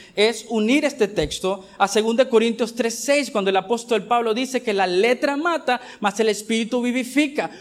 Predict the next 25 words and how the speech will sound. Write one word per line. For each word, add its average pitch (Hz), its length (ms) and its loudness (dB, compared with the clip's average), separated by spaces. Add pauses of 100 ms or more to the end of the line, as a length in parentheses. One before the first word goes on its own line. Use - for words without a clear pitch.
Un 233 280 2
texto 285 420 2
que 247 80 -2
ha 226 60 0
sido 247 400 -2
mal 240 280 0
usado 269 500 0
en 220 40 -6
las 208 160 -8
iglesias 240 560 0 (220)
para 202 180 2
decirles 254 680 0
a 240 100 0
los 214 180 0
miembros 285 340 2
de 269 100 6
la 247 40 0
iglesia 220 380 -4
que 226 180 0
no 254 300 0
lean, 269 400 0
que 220 160 0
no 240 160 -2
estudien 285 520 0
teología, 269 540 -2